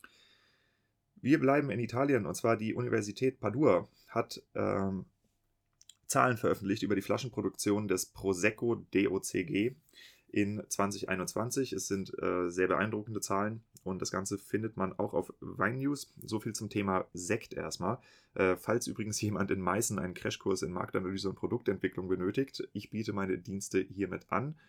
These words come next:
weil ich glaube, man muss Sektgrundweine gar nicht in Bier verstecken, um sie zu vermarkten. Aber das ist jetzt nur eine Theorie. Ja, und gleichzeitig, ähm, gibt es noch eine Ber-, einen Bericht aus Italien, nämlich, ähm, dass der Preisvergleichsriese Idealo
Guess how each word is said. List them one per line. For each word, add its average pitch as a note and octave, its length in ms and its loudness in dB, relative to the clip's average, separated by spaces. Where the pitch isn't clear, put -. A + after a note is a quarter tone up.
weil F2+ 320 2
ich - 120 -4
glaube, F#2+ 340 0
man F#2+ 220 -4
muss A2 320 -4
Sektgrundweine F#2+ 840 -2
gar G2 140 -2
nicht G#2 160 -8
in F#2 100 -6
Bier G#2+ 240 -4
verstecken, - 580 -4
um G2 180 -6
sie G2 140 -4
zu - 140 -10
vermarkten. G2 560 -6
Aber - 140 -6
das G2+ 120 -12
ist G2 120 -10
jetzt - 180 -6
nur A2+ 100 -6
eine A2+ 100 -8
Theorie. G2+ 400 -10
Ja, B2 140 10
und C3 240 2
gleichzeitig, C#3+ 720 2
ähm, A#2 400 4
gibt - 180 -4
es A#2+ 120 -2
noch B2 100 0
eine A#2+ 160 -2
Ber-, A2+ 340 -2
einen A2+ 140 2
Bericht A#2 240 -2
aus - 100 -2
Italien, A2 380 0
nämlich, G#2+ 420 -6
ähm, F#2+ 320 0
dass G2 200 -4
der G2 120 2
Preisvergleichsriese G2+ 1300 -2
Idealo G#2+ 840 0